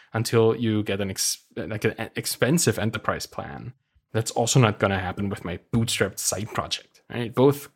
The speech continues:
Cloudflare and Heroku were not gonna solve my problem. So I Googled,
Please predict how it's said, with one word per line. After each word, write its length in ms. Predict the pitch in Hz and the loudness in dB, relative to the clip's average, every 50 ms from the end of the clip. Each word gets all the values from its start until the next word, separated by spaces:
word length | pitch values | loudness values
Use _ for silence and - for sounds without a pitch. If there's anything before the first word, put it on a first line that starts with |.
| _ | _
Cloudflare 400 | - - 117 110 107 - - 107 | -2 2 2 2 2 2 2 2
and 100 | 104 110 | 2 2
Heroku 380 | - 120 104 98 95 - - 98 | 2 0 0 0 -2 -2 -4 -4
were 80 | 98 95 | -4 -4
not 160 | 92 95 - | -8 -8 -6
gonna 160 | - 95 85 | -6 -4 -4
solve 240 | - - - - - | -2 -4 -4 -4 -6
my 80 | 92 | -8
problem. 440 | - - 104 90 76 80 87 - 135 - _ _ _ _ _ _ | -6 -2 -2 -2 -2 -2 -8 -10 -12 -14 _ _ _ _ _ _
So 500 | - - 139 120 117 113 113 117 120 - _ _ _ _ _ _ _ _ _ _ - - | 0 4 6 8 8 8 6 4 0 -6 _ _ _ _ _ _ _ _ _ _ -8 -2
I 100 | - 143 | 2 4
Googled, 360 | 160 147 156 139 147 - - | 6 6 4 4 2 -4 -6